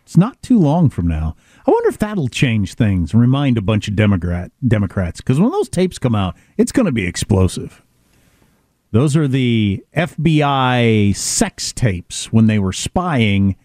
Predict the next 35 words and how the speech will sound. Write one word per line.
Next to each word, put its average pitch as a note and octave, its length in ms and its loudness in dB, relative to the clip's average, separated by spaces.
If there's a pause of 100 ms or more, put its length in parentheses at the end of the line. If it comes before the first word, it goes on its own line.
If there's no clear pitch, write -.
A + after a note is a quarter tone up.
(760)
should - 340 0
have D3+ 80 2
been C#3 160 2
illegally, A2 800 2
on C3+ 160 2
Martin D#3 280 0
Luther D3 220 0
King C3+ 220 2
Junior. C3 220 0 (220)
We G#4+ 100 2
have F4 80 -2
a C#4 80 2
federal A3+ 500 2
holiday G#2+ 720 2
named F#2+ 320 4
after E2+ 280 -2
the F#2 100 2
guy. E2 320 -2
He's F#2+ 200 0
so A2+ 160 0
revered. F2 560 -2 (400)
Yet G#3+ 800 4
our G#3 180 0
own G3 160 4
government D#3+ 400 2
was C3 120 2
spying D3 400 2
on B2+ 100 4
him A#2 260 2
just D3+ 360 -4
'cause B2+ 260 -2
they A2+ 160 2
didn't F#2+ 260 2
like F2+ 240 -4
him. G2 160 0